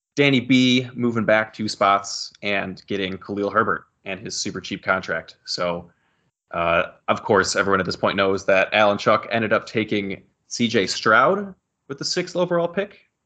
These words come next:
second quarterback off the board. Kind of a shocker that they didn't go with Bryce Young.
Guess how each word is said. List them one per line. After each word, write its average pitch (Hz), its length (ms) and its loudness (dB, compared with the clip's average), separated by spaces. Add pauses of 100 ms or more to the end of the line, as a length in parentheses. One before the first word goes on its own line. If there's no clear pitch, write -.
(180)
second - 340 0
quarterback 139 380 2
off 127 180 -2
the 131 60 -8
board. 151 340 -2
Kind 127 160 0
of 123 60 -2
a 101 60 -6
shocker 143 640 -2 (360)
that 92 120 -4
they 101 80 -4
didn't 107 200 -4
go 113 120 0
with 107 160 -2
Bryce 110 240 2
Young. 120 340 0